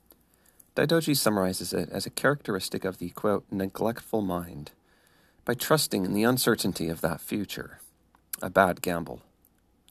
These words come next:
Here are a couple quotes from Stoic philosophers on the other side of the world, which have the same idea. First, from Seneca, "Putting things off is the biggest waste of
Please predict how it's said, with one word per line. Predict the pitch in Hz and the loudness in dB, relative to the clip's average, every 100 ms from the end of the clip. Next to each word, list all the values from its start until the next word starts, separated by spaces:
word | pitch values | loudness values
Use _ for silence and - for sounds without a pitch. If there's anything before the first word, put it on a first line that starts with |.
| - _ _ _ _ _ | -20 _ _ _ _ _
Here | - | 0
are | 202 | 2
a | 190 | 2
couple | - 143 | 2 0
quotes | 120 - 95 87 | 0 4 4 4
from | - 107 95 - - | 0 -2 -2 -6 -8
Stoic | - 185 135 | 0 2 2
philosophers | - - 135 - - - - - - - | 0 -4 -2 -4 -4 -6 -6 -8 -10 -10
on | |
the | 87 | -4
other | 101 | -2
side | 120 113 | 2 4
of | 117 | 4
the | 127 | 4
world, | 95 62 - _ - _ _ - | 2 0 -4 _ -20 _ _ -6
which | 147 | -2
have | 95 95 | 0 0
the | |
same | 92 95 87 | -2 -2 -2
idea. | 85 104 98 82 - - _ _ _ _ _ _ _ _ _ _ | -2 -2 -2 -4 -12 -20 _ _ _ _ _ _ _ _ _ _
First, | - 95 95 - | 0 2 2 -2
from | 90 | -4
Seneca, | 90 - 110 90 - 113 _ _ _ _ _ _ - | 0 4 4 4 0 -2 _ _ _ _ _ _ -4
"Putting | 151 170 | 2 2
things | 170 139 139 - | 2 2 2 4
off | 110 87 85 - - - | 6 6 4 -4 -16 -16
is | - - | -8 -6
the | 98 | -2
biggest | 113 117 104 - | 2 2 2 0
waste | 92 92 - | -2 -2 -4
of | - | -14